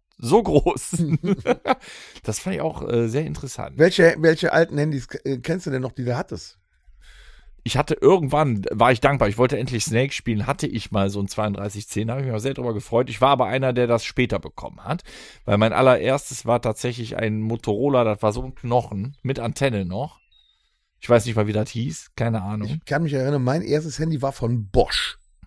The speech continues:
Speaker 1: Bosch? Was
Speaker 2: <laughs> Ja, ohne Scheiß,
Speaker 1: Aus dem
Speaker 2: ja.
Speaker 1: Baumarkt.
Speaker 2: <laughs> Nee, die hatten wirklich Handys Bosch und das war kacke teuer. Das
Speaker 1: Grün
Speaker 2: Plastik
Speaker 1: oder
Speaker 2: Bombe.
Speaker 1: blau?
Speaker 2: Nee, das war grau mit silberner,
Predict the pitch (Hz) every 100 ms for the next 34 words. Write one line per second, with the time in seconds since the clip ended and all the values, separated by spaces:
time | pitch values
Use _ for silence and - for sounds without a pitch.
0 | _ _ 117 - - 113 - - 113 120
1 | 220 233 359 381 - 196 320 151 131 160
2 | 139 170 156 104 107 170 - 226 170 -
3 | - 226 214 254 214 - 208 208 240 240
4 | 220 160 131 113 196 320 - - - -
5 | 170 180 170 160 - 269 - - 226 240
6 | 165 104 123 117 147 156 294 285 269 143
7 | 127 101 92 107 - 160 196 196 185 175
8 | 160 208 262 320 370 196 165 156 220 220
9 | 220 202 196 190